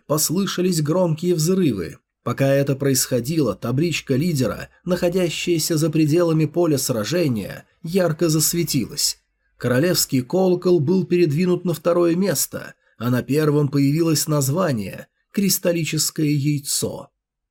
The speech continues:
Сражение между двумя соперниками прекратилось. Они с недоумением уставились на таблицу рейтингов. «Кому принадлежит это геноядро?»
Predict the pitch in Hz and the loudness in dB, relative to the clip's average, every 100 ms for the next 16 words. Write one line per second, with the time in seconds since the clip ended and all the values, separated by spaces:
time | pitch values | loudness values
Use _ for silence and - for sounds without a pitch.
0 | _ - - 113 101 110 175 175 143 123 | _ -6 -4 -2 -2 0 0 2 2 2
1 | 120 156 165 131 151 143 156 160 143 139 | 2 2 2 2 2 2 2 2 2 0
2 | 131 170 175 175 170 170 170 156 156 156 | 0 0 2 0 0 0 0 0 -2 0
3 | 160 156 131 82 - - - _ _ _ | -2 0 -2 -2 -2 -2 -4 _ _ _
4 | - 101 123 185 - 175 165 165 160 190 | -6 -2 0 0 -2 0 0 2 2 2
5 | 190 185 180 - 156 - 180 180 175 165 | 2 2 0 -2 -6 -2 0 2 2 2
6 | - 170 170 156 151 151 - 156 147 104 | 0 -2 0 0 0 -2 -2 0 2 0
7 | 90 90 90 - - - _ _ _ _ | -4 -8 -10 -14 -18 -20 _ _ _ _
8 | _ _ - 151 147 185 156 143 143 135 | _ _ -12 -2 0 2 2 2 4 2
9 | 127 123 170 160 151 151 143 175 156 160 | 2 2 2 2 2 2 2 2 2 0
10 | 214 226 175 107 | 0 2 2 0